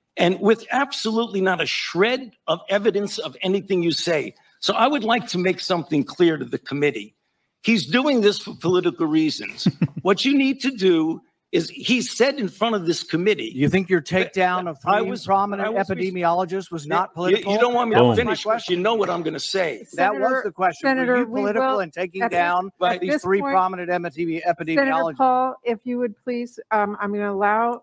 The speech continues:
Speaker 4: this.
Speaker 2: Uh, you gotta, you gotta love the unbelievable hypocrisy of this smug fuck sitting on your screen right now,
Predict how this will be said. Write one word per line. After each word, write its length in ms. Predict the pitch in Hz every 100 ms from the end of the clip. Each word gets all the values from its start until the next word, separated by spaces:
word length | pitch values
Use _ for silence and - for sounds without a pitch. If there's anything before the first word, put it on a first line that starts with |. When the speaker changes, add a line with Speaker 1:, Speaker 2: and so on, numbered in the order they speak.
| _
Speaker 4:
this. 420 | 220 208 220 - _ - - _ _ -
Speaker 2:
Uh, 100 | - - -
you 180 | 135
gotta, 340 | 123 139 143 123
you 80 | 120
gotta 320 | 135 151 165
love 520 | 139 135 135 127 107 _ -
the 400 | 127 117 110 110 _ _ -
unbelievable 1040 | 139 147 123 120 113 120 123 117 101 98
hypocrisy 840 | 117 - 101 92 - - 90 98 _ _ _ -
of 260 | 123 104 - _ _ _ _ _
this 240 | 131 123 - _ _ _
smug 600 | - - 147 156 151 127 - _
fuck 400 | - 143 117 - _
sitting 300 | - 123 113
on 120 | 110
your 120 | 104
screen 340 | - - 110 101
right 160 | 95
now, 300 | 95 95 98